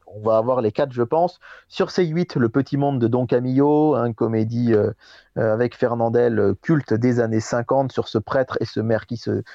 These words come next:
détestent. Et sur T M C, complètement l'opposé, euh, d'une vieille comédie française avec Le Transporteur de Louis Leterrier. C'est aussi un réalisateur français, mais c'est quelque chose de, euh, complètement différent,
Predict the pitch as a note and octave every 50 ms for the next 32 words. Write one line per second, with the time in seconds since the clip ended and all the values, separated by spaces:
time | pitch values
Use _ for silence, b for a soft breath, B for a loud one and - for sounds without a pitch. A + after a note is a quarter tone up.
0 | B B B B _ - B2+ C3 B2 - D#3+ F#3 F#3+ - _ - - - C3+ -
1 | - - - - D3 B2 B2 A#2+ - - E3 D#3+ - - F#3+ E3+ D3 D#3 D3+ C#3
2 | - D3 C#3+ C3+ C3 C3 A#2+ C3+ C3 A#2+ C3 C3+ C3+ B2 A2 G#2+ G#2+ A2 A2 A2
3 | A2 A2+ A#2+ B2 B2+ - _ _ _ _ _ _ _ _ _ - B2+ B2+ E3 E3
4 | D#3 C3+ - C#3+ C3 B2 A#2+ A#2+ G#2+ - G#2+ F#2+ G#2 D3+ D#3 D3+ C3+ A#2+ B2+ B2+
5 | - F2+ F2 - - - D#3+ E3+ - - - A#2 - - A#2 A2+ A#2 A#2 B B
6 | B B B B B - C3+ C3 C3+ D3+ E3+ E3 D3 C3 - B2+ A#2 A2 A#2 C3
7 | D3+ F3 F3 - A#2 - - E3+ E3 - - D#3+ C#3 B2 A#2 A#2 A#2 A2 G2+ -
8 | G2+ - - - A2+ G#2 G#2+ - C3+ C#3+ D3 C3+ A#2 A2+ - - D3 D3+ - b
9 | b b - B2+ A2 - - A2+ - - D3+ D#3 D3+ B2+ B2+ C#3 - - - -
10 | G2+ G#2+ - - G2 - - _ _ - E3+ E3 D3 B2+ A#2 A2+ - - C3 C#3
11 | D3 D#3 D3+ D3 B2+ A#2 B2+ D3+ E3+ D#3+ - - C3+ B2 B2 B2+ D3+ F3+